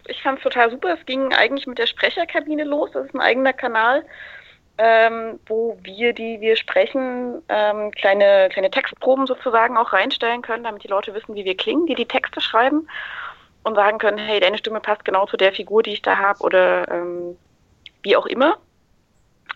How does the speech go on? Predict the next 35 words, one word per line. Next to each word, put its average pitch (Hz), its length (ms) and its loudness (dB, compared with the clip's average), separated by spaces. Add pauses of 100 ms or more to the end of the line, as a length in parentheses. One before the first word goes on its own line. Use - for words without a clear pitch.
(100)
Und, 208 420 2
ähm, 190 580 2
dann 196 280 -2
werden 208 220 -2
wir 214 100 -2
quasi 196 300 -2
eingeladen, 202 520 2
an 185 100 2
den 190 140 -6
einzelnen 180 320 -6
Texten - 320 -12
mitzuarbeiten, 151 580 0
was 160 120 -8
total 180 260 0 (120)
cool 170 140 -2
ist. - 180 -6
Und 180 120 -18
dann 175 120 -14 (720)
kriegen 208 220 2
wir 190 100 4
Zugriff - 380 0
auf 165 100 2
die 170 80 -2
Texte - 400 0
und 262 100 4
auf - 100 -2
die 190 100 -12
Kanäle, 202 400 -2
in 202 80 -8
denen 190 100 -6
die 185 80 -6
Texte 247 500 -4
stehen. 262 680 -2
Und, 202 500 -2
ähm, 190 600 4